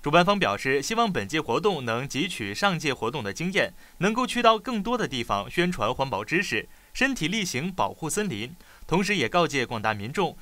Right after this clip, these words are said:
不能为一时的商业利益而破坏森林。只要我们懂得保护绿色生命，大自然才会给予人类最真诚的回报。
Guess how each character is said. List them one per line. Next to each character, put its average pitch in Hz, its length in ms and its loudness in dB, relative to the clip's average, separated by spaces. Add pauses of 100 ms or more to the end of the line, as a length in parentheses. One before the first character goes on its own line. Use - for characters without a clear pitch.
(140)
不 269 120 -2
能 240 160 4
为 240 140 2
一 226 140 0
时 156 180 0
的 185 100 0
商 233 220 0
业 185 140 2
利 196 180 -4
益 107 180 -6
而 92 140 -4
破 131 160 -6
坏 107 140 -2
森 151 180 -4
林。 107 240 -6 (400)
只 170 80 4
要 202 140 10
我 156 80 0
们 156 160 -2
懂 95 260 -4
得 151 220 2
保 98 280 0
护 165 220 -2
绿 208 180 -2
色 120 160 -2
生 170 140 -4
命， 202 260 -4 (220)
大 156 160 6
自 120 140 -2
然 107 200 0
才 120 160 -2
会 135 200 0
给 139 160 -4
予 131 120 -2
人 98 260 -6
类 160 280 0
最 110 220 -4
真 208 260 0
诚 95 240 -8
的 101 80 -6
回 95 180 -10
报。 98 240 0